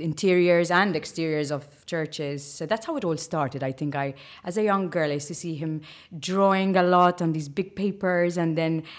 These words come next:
using his hands to transform, you know, the limestone into something else. And that I found exciting. I still do, actually, to today, till today. I find anything created by human hands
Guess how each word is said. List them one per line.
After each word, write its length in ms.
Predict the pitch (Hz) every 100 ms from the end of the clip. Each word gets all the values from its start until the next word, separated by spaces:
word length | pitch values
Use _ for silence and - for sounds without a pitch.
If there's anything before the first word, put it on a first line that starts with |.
| - -
using 360 | 208 202 190 190
his 160 | 170 151
hands 500 | 175 202 208 185 -
to 240 | 190 175
transform, 840 | 170 220 196 190 - 196 185 185 185
you 80 | 170
know, 120 | 165
the 140 | 160
limestone 880 | 160 175 170 160 - 175 165 165 170
into 500 | 180 175 156 - 165
something 460 | 160 190 190 160 147
else. 380 | 127 156 - - - - -
And 200 | 226 214
that 240 | 226 214
I 100 | 160
found 480 | 151 - 208 214 196
exciting. 500 | 160 - 131 123 170 320
I 140 | 381
still 280 | 370 - 180
do, 180 | 175 139
actually, 280 | 135 156
to 100 | 135
today, 380 | 147 135 120 117 - -
till 140 | - 226
today. 460 | 196 139 123 123 -
I 140 | 202
find 340 | 208 247 226 233
anything 560 | 247 233 202 120 131
created 580 | - 180 180 175 160 139
by 240 | 143 143 143
human 360 | 190 196 160
hands 600 | 139 165 131 117 131 -